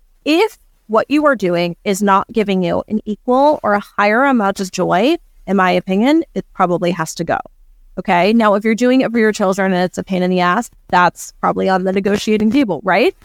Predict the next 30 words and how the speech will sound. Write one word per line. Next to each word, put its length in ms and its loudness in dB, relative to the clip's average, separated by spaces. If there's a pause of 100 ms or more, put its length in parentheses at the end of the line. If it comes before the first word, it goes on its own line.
(440)
But 680 2 (800)
it 160 2 (140)
really 380 2
should 520 0 (120)
bring 400 -4
you 280 -2
joy. 460 -2
It 180 -4
really 320 -2
should 300 -8
serve 420 -2
you. 360 0
It 120 -6
really 340 -2
should 320 -4 (160)
benefit 720 0
you. 440 -2
Any 360 2
of 120 2
these 220 -2
traditions 680 -2
or 80 -2
things 300 -2
that 140 -4
you 140 2
are 80 2
doing 380 0
or 140 -4
expectations 800 -2
or 100 -6